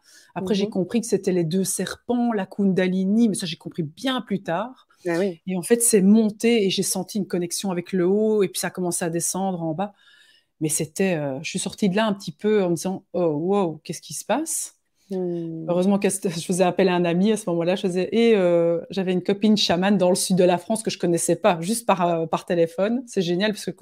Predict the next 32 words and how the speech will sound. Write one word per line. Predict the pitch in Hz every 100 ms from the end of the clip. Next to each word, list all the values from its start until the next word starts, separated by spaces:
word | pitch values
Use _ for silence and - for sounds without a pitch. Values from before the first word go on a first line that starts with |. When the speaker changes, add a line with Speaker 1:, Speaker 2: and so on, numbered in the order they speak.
| - 185
Speaker 1:
on | 240
a | 277
quand | 294
même | 277
toujours | 262 208 185
l'aide, | 180 170
en | 156
fait, | - 160 -
hein. | 175 - -
Speaker 2:
Mais | 175
bien | 156 156
sûr. | - 123 165 - - - 190
Speaker 1:
Et |
elle | 185 185 185
m'a | 180
dit, « | 156 190 185 _ _ _
Eh, | 226 294 285
ma | 277
chérie, | - 294 294 302 302
mais | 220 -
t'as | 208
ouvert | 220 220 220
ta | 220
Kundalini ? » | - 254 240 254 285 349 415 392 -
Et | 208
c'était | 190 - 302
chaud, | - - 508 480 175
hein. | - - - -
Et | 214
moi, | 226
j'étais | 240 311
là, | 254 254